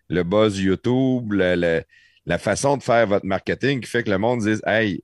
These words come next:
euh, je vais y aller dans le parc industriel à la place de barbecue, les voir. » là. Tu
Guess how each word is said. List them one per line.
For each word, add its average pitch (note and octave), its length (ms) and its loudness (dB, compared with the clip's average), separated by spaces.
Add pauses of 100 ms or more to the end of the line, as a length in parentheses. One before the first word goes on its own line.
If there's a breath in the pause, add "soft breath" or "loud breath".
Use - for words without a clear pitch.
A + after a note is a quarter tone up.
(120)
euh, E2 120 -2
je D#2+ 120 -6
vais G2 140 2
y G2 60 4
aller B2+ 200 2
dans G#2 120 -2
le F2+ 100 -2
parc F#2 240 -6
industriel F#2 640 -4
à D#2+ 40 0
la D#2 60 -2
place F2 240 -6
de E2+ 80 -2
barbecue, E2 520 -4
les E2 160 -2
voir. » D#2+ 320 -2
là. D#2+ 80 -12
Tu - 0 -